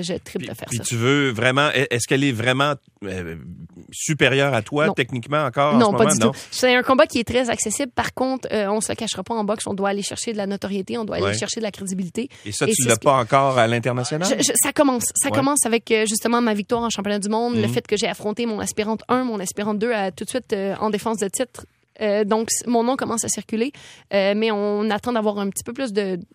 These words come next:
Speaker 1: de notoriété pour aller chercher un combat
Speaker 2: Ouais.
Speaker 1: qui, euh, va susciter de l'engouement.
Speaker 2: Parce que depuis février deux mille dix-huit, t'as fait six combats.
Speaker 1: <laughs>
Speaker 2: Tu vois, ben, c'est beaucoup.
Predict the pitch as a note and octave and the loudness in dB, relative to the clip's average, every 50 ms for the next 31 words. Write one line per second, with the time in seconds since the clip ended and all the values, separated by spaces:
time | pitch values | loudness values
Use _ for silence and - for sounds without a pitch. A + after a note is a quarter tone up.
0 | _ - G#3 G#3+ A#3 A3 - G#3 G3+ G#3+ G3 - A#3+ A#3 - - E3 F#3+ G3+ F#3 | _ -4 -2 0 0 0 -2 -2 -4 -4 -2 -2 -4 -6 -4 -4 -2 -2 -2 -4
1 | - F#3+ - A#3 G#3+ G3+ - G3+ F#3+ F#3 G3+ G#3+ F#3+ F#3 F3+ A3 G#3+ G3 F#3+ F#3+ | -4 -4 -4 -4 -4 -2 -2 -2 -2 0 -2 -2 -2 -4 -4 -2 -2 -2 0 0
2 | G3 G3 F#3+ F#3+ F#3+ - G3+ - - - - A3 G3 G3+ F#3+ F#3+ G3 G3 F3+ E3+ | -2 -2 -2 -4 -4 -4 -6 -8 -8 -4 -4 -2 -2 0 -2 0 -2 -2 -4 -4
3 | - - - _ _ - B2 A#2+ - - D#3+ D#3 D3+ C3+ - B3+ A#3 - E3+ C3+ | -10 -16 -20 _ _ -8 -6 -4 2 4 6 6 6 6 4 0 2 2 2 2
4 | B2+ B2+ B2+ D3 F3 D#3+ C3+ A#2+ A#2+ A#2+ A2 G2 F2+ E2+ F2 G2+ A#2+ D3+ F#3 - | 4 2 4 4 4 4 4 4 4 4 2 0 -2 -4 -2 0 0 0 -2 -4
5 | _ _ - _ - - B2 A2 - - D3+ C3 - - - B3+ B3+ - - - | _ _ -20 _ -8 -2 -2 -2 0 0 0 0 0 -2 0 0 0 -2 -2 0
6 | D3 G#2+ F#2 F2 F#2 - - - _ _ _ _ - - - - A3 - - - | 0 0 0 2 0 0 0 -2 _ _ _ _ -10 -10 -8 -8 -8 -10 -10 -18
7 | - - - F3+ F#3+ A#3+ E4 D#4 G#3 B2 - - A#2 G2 G2 F#2 - - C3+ D3+ | -14 -8 -4 0 2 2 2 4 2 2 2 0 -2 0 -2 -2 0 0 0 0
8 | D#3+ | -2